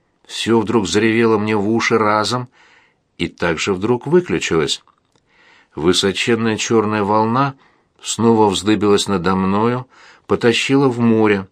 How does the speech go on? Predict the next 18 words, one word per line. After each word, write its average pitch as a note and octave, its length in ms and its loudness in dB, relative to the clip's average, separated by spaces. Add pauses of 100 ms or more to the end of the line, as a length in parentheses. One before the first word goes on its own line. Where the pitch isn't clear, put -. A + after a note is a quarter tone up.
(300)
и D#2 80 -6
она D#2+ 220 -2
все A2 200 -2
росла, B2+ 520 0 (280)
все D#3 220 -2
крепла. F2 480 0 (720)
Брюс E2+ 360 -2
отдернул G2 460 -2
занавеску. F#2 640 -4 (540)
Сэм A2 340 0
снизу F#2+ 440 -2
вверх F#2 260 -2
смотрел G#2 400 -2
на A2 140 -2
врача, A#2+ 440 -2 (600)
и E2 160 -4
забинтованная F#2 800 -2
ручка A2+ 460 -2